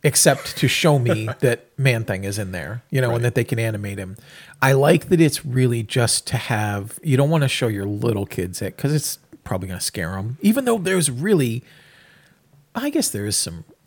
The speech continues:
Speaker 2: There's not
Speaker 1: th-,
Speaker 2: much
Speaker 1: there's
Speaker 2: in
Speaker 1: not a
Speaker 2: it,
Speaker 1: lot
Speaker 2: but then
Speaker 1: of
Speaker 2: when
Speaker 1: bad
Speaker 2: there
Speaker 1: violence,
Speaker 2: is,
Speaker 1: but there is. I
Speaker 2: it's
Speaker 1: guess
Speaker 2: a little
Speaker 1: it's kinda
Speaker 2: weirdly
Speaker 1: striking.
Speaker 2: gory,
Speaker 1: Okay, I guess
Speaker 2: right?
Speaker 1: it is a little
Speaker 2: Yeah.
Speaker 1: striking. So I guess it's mostly for the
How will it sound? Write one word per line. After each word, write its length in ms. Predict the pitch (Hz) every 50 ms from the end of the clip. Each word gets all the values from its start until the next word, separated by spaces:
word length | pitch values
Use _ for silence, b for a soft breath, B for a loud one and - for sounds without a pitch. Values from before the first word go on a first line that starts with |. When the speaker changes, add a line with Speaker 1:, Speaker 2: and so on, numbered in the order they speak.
| - - _
Speaker 2:
There's 260 | - 170 180 170 -
not 240 | 240 277 294 294 -
Speaker 1:
th-, 20 |
Speaker 2:
much 320 | 151 156 156 160 160 160 170
Speaker 1:
there's 120 | 233 254 -
Speaker 2:
in 60 | -
Speaker 1:
not 120 | 294 262
a 60 | 185
Speaker 2:
it, 40 | 131 117
Speaker 1:
lot 280 | 120 131 143 151 151
Speaker 2:
but 60 | 147
then 80 | 196 202
Speaker 1:
of 60 | 214
Speaker 2:
when 80 | 214 -
Speaker 1:
bad 140 | 117 120 120
Speaker 2:
there 100 | 147 143
Speaker 1:
violence, 160 | - - 147 160
Speaker 2:
is, 240 | 165 147 120 104 95
Speaker 1:
but 160 | 90 92 92
there 140 | 147 135 123
is. 140 | 117 113 -
I 40 |
Speaker 2:
it's 80 | 175 175
Speaker 1:
guess 100 | 208 123
Speaker 2:
a 40 | 120
little 160 | 127 131 135
Speaker 1:
it's 40 | 127
kinda 120 | 110 110 123
Speaker 2:
weirdly 400 | 123 123 120 120 82 92 110 104
Speaker 1:
striking. 100 | - -
Speaker 2:
gory, 340 | 110 101 98 90 80 76
Speaker 1:
Okay, 200 | - 117 - -
I 60 | 95 104
guess 160 | 110 - 92
Speaker 2:
right? 60 | -
Speaker 1:
it 60 | 104 98
is 80 | 90
a 40 | 92
little 180 | 82 90 - 95
Speaker 2:
Yeah. 160 | 87 - 85
Speaker 1:
striking. 260 | 82 160 160 165 156
So 140 | - - 135
I 60 | 127
guess 220 | 151 160 170 151 -
it's 160 | 147 - -
mostly 380 | 139 120 113 107 - - 110 107
for 220 | - - 107 101
the 160 | 95 98 98